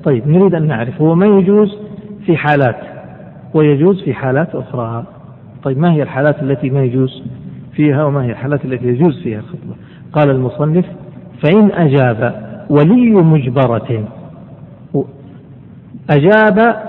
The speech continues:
ولي المرأة المجبرة على النكاح،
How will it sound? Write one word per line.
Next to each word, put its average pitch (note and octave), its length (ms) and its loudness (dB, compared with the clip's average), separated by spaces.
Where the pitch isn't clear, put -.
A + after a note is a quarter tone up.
ولي E3+ 600 4
المرأة F3+ 580 2
المجبرة E3+ 960 4
على D3 220 2
النكاح، C3 600 0